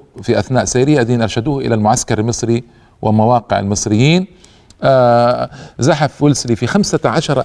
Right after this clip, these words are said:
ألف جندي وستين مدفعًا، وهذا عدد ضخم، وفيهم الفرسان والمشاة وقوات المهندسين وعمال الإشارة، وكان يتقدم، آه، قواته بعض ضباط الأسطول الذين تمرسوا على الاسترشاد بالنجوم،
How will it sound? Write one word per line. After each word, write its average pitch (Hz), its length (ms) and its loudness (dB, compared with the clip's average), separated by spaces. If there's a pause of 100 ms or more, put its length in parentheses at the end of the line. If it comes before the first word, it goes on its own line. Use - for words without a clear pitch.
ألف 220 280 0
جندي 117 380 2
وستين 131 500 2
مدفعًا، 101 500 -2 (440)
وهذا 120 220 0
عدد 120 280 0
ضخم، 165 280 -2 (560)
وفيهم 120 720 0
الفرسان 135 520 0
والمشاة 117 460 0
وقوات 117 420 -2
المهندسين 113 580 0
وعمال 117 320 2
الإشارة، 147 480 0 (520)
وكان 160 300 0
يتقدم، 135 580 -2 (220)
آه، 117 300 -4
قواته 127 580 0
بعض 117 380 0
ضباط 123 280 -2
الأسطول 127 440 0
الذين 113 200 0
تمرسوا 127 460 0
على 110 80 2
الاسترشاد 110 680 -2
بالنجوم، 110 500 2